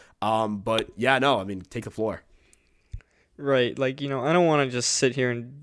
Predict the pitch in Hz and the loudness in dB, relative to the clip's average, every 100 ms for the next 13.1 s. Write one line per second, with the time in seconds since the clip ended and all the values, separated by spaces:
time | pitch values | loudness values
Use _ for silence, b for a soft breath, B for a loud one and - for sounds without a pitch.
0 | - 135 120 117 127 127 123 120 120 - | -12 -6 -2 6 6 6 2 0 -2 -2
1 | - 120 117 123 123 120 120 - 127 123 | -4 -4 -4 -4 -4 -4 -6 -4 -4 -2
2 | 120 123 123 120 127 120 127 123 - 123 | -2 -2 -2 -4 -4 -2 2 2 0 -4
3 | 123 123 123 120 123 135 123 - B B | -2 0 0 -2 -6 -4 -6 -6 B B
4 | - 131 127 127 123 127 120 123 123 123 | 0 6 6 6 4 0 2 2 0 -2
5 | - 127 123 117 123 - 117 90 87 127 | -8 -4 0 2 0 0 -2 -2 -4 -2
6 | 131 139 135 127 131 127 123 - 131 120 | 4 4 4 0 0 0 0 -2 -4 -4
7 | 120 117 117 120 - - 110 - 131 120 | -4 -6 -6 -8 -10 -12 -10 -10 -10 -6
8 | 110 117 117 113 117 117 117 113 - 131 | -4 -2 -2 2 2 2 0 -2 2 2
9 | - 120 123 123 - 123 123 131 _ 123 | 4 4 2 -2 -2 0 -2 -4 _ -16
10 | 120 135 120 120 - 117 110 107 131 _ | -6 -4 -2 -6 -10 -10 -8 -8 -10 _
11 | _ - _ - - 135 139 135 120 - | _ -20 _ -4 2 2 2 -2 -4 0
12 | 120 - 131 135 B B B - 123 120 | 0 0 -4 -8 B B B 2 4 4